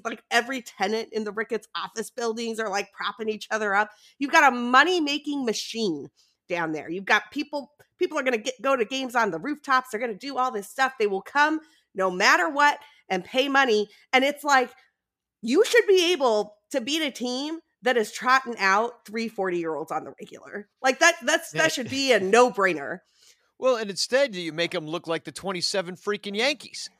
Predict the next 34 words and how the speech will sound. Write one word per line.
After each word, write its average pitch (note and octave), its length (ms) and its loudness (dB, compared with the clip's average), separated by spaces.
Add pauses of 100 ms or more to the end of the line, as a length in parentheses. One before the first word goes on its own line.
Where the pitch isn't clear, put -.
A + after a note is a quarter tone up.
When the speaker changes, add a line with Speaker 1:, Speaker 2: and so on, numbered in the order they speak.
(180)
Speaker 1:
It's F3 80 -2
Speaker 2:
And, F3 240 0
Speaker 1:
ridiculous. D#3+ 560 -8
Speaker 2:
and, F3+ 220 -8 (100)
and F#3+ 400 -6
you E3+ 140 -8
get G3 200 -4
shut G3 300 -6
out G#3+ 240 -4
twice. G#2+ 500 -6 (400)
So E3 380 0
the, D3+ 500 -4
the C#3+ 320 -12
offense D#3+ 460 -4
completely, D#3 800 -10
like, B2 300 -6
gets B2 200 -10
pantsed. - 680 -10 (260)
The, D#3 220 -6
all F3+ 240 2
weekend, A#2 420 -6
you C3 80 -10
get, C3+ 240 -4
what, C3 260 -10
two A#3 260 -12
hits? E3 480 -4 (580)
One C#3 200 -8
of B2+ 60 -10
the G#2+ 80 -10
games F#2+ 260 -16
with F#2+ 100 -20
just G2+ 240 -18
two D3+ 180 -10
hits. A#2+ 420 -8